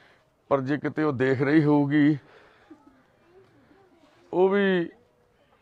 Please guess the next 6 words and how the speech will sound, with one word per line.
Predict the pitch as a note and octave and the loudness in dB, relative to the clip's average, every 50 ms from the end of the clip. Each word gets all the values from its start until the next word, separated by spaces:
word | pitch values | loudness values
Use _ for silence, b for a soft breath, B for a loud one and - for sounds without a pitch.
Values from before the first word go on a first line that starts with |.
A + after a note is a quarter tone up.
| _ _ _ _ _ _ _ _ - - - - | _ _ _ _ _ _ _ _ -20 -20 -14 -6
ਕੋਸਦੀ | - E3 E3 E3+ E3 C3+ D3+ D#3+ F#3 F3 | -4 -2 0 0 -2 -2 -2 0 0 2
ਹੋਊਗੀ | D#3 E3 D#3+ D#3 D3 C#3+ D3+ D#3 | 2 2 2 2 0 0 2 2
ਆਪਣੀ | D3 C#3+ - - D3 C#3 B2 | 2 2 0 -2 -6 -4 -4
ਕਿਸਮਤ | - C3+ C3 A#2 C#3+ C#3+ C#3 C#3 B2 | -2 -4 -4 -2 -2 -2 -2 -2 -2
ਨੂੰ, | C#3 C#3+ D3 D3+ D#3 C#3 A#2 B B B B B B B B B B B B B B B _ _ _ b b b b b b b b b b b b b b b b b b b _ _ _ _ - | 0 0 0 0 0 -2 -6 B B B B B B B B B B B B B B B _ _ _ b b b b b b b b b b b b b b b b b b b _ _ _ _ 2
ਆਪਣੇ | C#3+ D3+ D#3 - - E3 E3 E3+ E3+ E3+ E3 E3 D#3+ D#3 | 4 4 4 4 2 2 2 4 4 2 2 2 0 -2